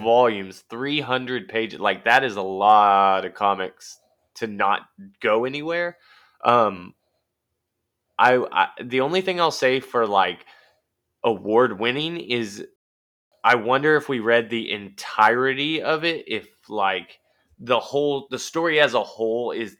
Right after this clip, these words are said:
that compelling, maybe. But that is so much to read on the hope that it's gonna get better. You know what I mean?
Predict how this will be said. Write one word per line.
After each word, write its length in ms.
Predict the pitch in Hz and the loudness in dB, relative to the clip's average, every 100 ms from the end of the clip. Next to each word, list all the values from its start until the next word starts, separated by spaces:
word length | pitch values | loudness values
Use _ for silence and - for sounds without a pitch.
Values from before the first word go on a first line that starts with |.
| 101 | -10
that 300 | 104 110 110 - _ _ | -2 0 0 -4 _ _
compelling, 600 | - 98 107 120 165 190 | -20 -16 -8 -6 -6 -8
maybe. 420 | 196 202 208 208 _ _ _ _ | -10 -10 -12 -16 _ _ _ _
But 280 | - 120 - | -4 -2 -2
that 220 | 123 170 147 | -2 -2 -2
is 180 | 120 | -4
so 720 | - - - 117 120 120 120 117 | -8 -8 0 2 4 2 -2 -4
much 420 | 107 113 - - | -4 -4 -6 -12
to 120 | 110 | -10
read 500 | 95 107 120 127 127 | -8 -8 -8 -8 -6
on 500 | 127 104 107 98 92 | -4 -2 -4 -6 -12
the 120 | - 98 | -8 -8
hope 440 | - 113 123 _ 101 | -4 -6 -6 _ -8
that 200 | 107 104 | -8 -6
it's 220 | 107 104 | -10 -12
gonna 220 | - 104 101 | -10 -8 -8
get 180 | 101 | -10
better. 300 | 92 85 80 _ | -8 -10 -12 _
You 140 | 104 | -10
know 100 | 107 | -6
what 100 | 107 | -6
I 40 | 107 | -6
mean? 240 | 107 | -10